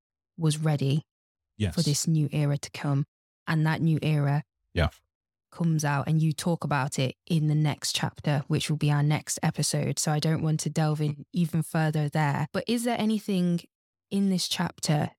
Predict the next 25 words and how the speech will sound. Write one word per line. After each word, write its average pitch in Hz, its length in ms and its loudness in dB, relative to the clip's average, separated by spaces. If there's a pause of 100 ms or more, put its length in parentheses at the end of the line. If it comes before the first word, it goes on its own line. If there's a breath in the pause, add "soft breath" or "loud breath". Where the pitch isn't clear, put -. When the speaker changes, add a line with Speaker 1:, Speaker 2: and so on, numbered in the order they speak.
Speaker 1:
that 170 140 0
you 170 260 0
would 165 220 0
like 165 340 0
to - 160 -12
add 156 240 2
as 160 160 0
a 165 40 2
lasting 160 500 0
note 147 260 0
for - 160 -4
our 147 120 2
listeners? 151 420 -2 (500)
Speaker 2:
I, 123 240 0
I 127 140 0
would 123 180 0
say 139 300 0
that - 360 -6
it's, 110 260 -2
it's - 200 -6
so 131 160 0
important 113 680 0
for 98 160 0
us 92 220 0 (140)
to 90 320 2